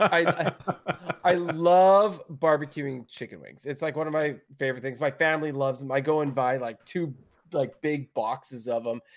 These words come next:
I throw 'em on the grill, like, on the, on the, on the barbecue. And when they're just about done, I take 'em off, I toss 'em in some sauce, and I throw 'em back on to add, like, a little bit of, you know, that, um, barbecue flavor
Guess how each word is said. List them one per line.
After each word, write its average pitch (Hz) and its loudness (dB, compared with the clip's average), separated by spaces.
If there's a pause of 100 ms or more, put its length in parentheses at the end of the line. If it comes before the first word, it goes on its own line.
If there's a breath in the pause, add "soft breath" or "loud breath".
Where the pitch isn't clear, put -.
(140)
I 110 0
throw 165 4
'em 156 2
on 151 4
the 139 -2
grill, 135 2
like, 139 2
on 135 0
the, 120 -6 (140)
on 127 -2
the, 123 -8
on 127 -2
the 113 -6
barbecue. 139 0 (360 soft breath)
And 131 2
when 135 -2
they're 131 -2
just 165 0
about 147 -2
done, 135 0
I 127 -2
take 156 -4
'em 143 0
off, 135 2
I 123 -6
toss 135 -4
'em 139 -6
in 131 -8
some 120 -14
sauce, 113 -2
and 117 -8
I 110 -6
throw 135 0
'em 127 -2
back 120 -2
on 117 -4
to 135 -4
add, 127 0
like, 127 -4
a 120 -8
little 131 -6
bit 117 -6
of, 113 -8 (380 soft breath)
you 139 -10
know, 131 2
that, 120 -2 (260)
um, 95 -8 (220)
barbecue 139 2
flavor 131 -2